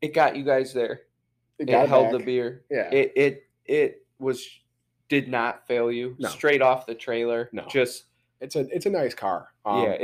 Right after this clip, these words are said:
Speaker 2: and, and
Speaker 1: is.
Speaker 2: he,
Speaker 1: It's
Speaker 2: he's
Speaker 1: very, very
Speaker 2: extremely,
Speaker 1: nice.
Speaker 2: his, he was an aircraft mechanic his whole life. I don't know if you knew that. So he's extremely mechanically talented. He just liked to MacGyver things. He worked with what he had in his garage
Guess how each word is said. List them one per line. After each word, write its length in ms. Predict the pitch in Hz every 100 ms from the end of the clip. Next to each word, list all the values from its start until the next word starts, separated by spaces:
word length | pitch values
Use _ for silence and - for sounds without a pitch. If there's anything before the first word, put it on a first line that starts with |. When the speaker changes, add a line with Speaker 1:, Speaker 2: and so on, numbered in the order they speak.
| -
Speaker 2:
and, 120 | 113 185
and 80 |
Speaker 1:
is. 60 | 175
Speaker 2:
he, 160 | 214 208
Speaker 1:
It's 200 | - -
Speaker 2:
he's 60 | 147
Speaker 1:
very, 120 | 185
very 100 | 156
Speaker 2:
extremely, 580 | - - 110 165 190 143
Speaker 1:
nice. 80 | 101
Speaker 2:
his, 320 | 147 147 - - _ -
he 140 | 151
was 100 | 165
an 80 | 131
aircraft 440 | 143 165 139 -
mechanic 440 | 101 - 139 - _
his 100 | 95
whole 120 | 92
life. 160 | 78 80 _ _
I 40 |
don't 80 | 104
know 40 | 101
if 60 |
you 40 | 95
knew 80 | 98
that. 140 | 82 - _ _
So 160 | -
he's 240 | 110 - 135
extremely 560 | 113 - 165 160 127
mechanically 540 | 113 104 - 113 101 101
talented. 440 | 110 110 101 101
He 120 | 95
just 200 | 107 - -
liked 140 | 92
to 40 | 95
MacGyver 440 | - 87 - 87
things. 260 | - 85 -
He 80 |
worked 200 | 139 190
with 120 | 87 80
what 80 | 90
he 60 |
had 160 | 85 92
in 60 | 90
his 100 | 87
garage 440 | 90 90 90 -